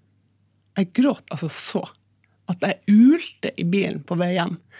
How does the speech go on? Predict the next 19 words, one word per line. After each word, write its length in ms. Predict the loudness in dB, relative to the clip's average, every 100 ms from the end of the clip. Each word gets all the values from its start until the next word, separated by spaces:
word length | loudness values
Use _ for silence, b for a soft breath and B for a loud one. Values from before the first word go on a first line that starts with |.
| B B B
Det 160 | -2
var 400 | 2 2 0 -2
så 400 | -6 -2 0 -2 -4 -10
heftig, 460 | -10 -8 -8 -8 -6
liksom. 300 | -4 -4 -6 B B B B
Så 300 | -4 2 2
det 180 | 4 4
er 140 | 4
jo 140 | 4 2
ikke 120 | 2
noe 160 | 0 4
annen 300 | 4 2 -2 -8 -2
bearbeidelse 800 | 2 4 2 2 0 0 -4 -2
enn 140 | 0 0
at 140 | 0
man 200 | -4 -4 -4
får 320 | -4 -2 0
grått. 520 | 0 0 -2 -6
<laughs> 0 | -6